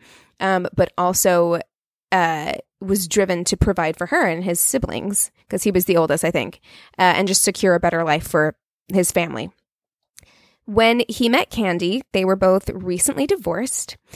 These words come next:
And of course, this older man was taken by this beautiful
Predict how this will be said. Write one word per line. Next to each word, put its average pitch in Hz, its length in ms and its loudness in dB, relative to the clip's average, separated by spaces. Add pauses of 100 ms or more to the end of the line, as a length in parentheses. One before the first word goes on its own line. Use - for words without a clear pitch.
(320)
And 196 220 2
of 302 120 -2
course, - 640 -4
this 185 440 2 (100)
older 180 260 0
man 170 480 0
was 175 540 2
taken 180 580 -4 (240)
by 180 180 0
this 190 360 0 (220)
beautiful 185 720 -2